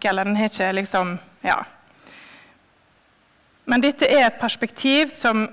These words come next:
som, eh, Gud har tatt med og, og gitt oss her.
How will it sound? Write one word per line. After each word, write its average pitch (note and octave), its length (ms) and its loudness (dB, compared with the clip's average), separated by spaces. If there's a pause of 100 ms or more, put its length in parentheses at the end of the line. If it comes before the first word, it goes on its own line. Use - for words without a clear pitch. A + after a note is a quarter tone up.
(400)
som, G#3 420 0
eh, G3+ 360 2 (100)
Gud A3+ 240 -2
har G3 80 -6
tatt - 320 -8
med F#3+ 220 0
og, G#3 160 -4 (100)
og G#3+ 240 -2
gitt - 320 -8
oss - 240 -8
her. G3 220 0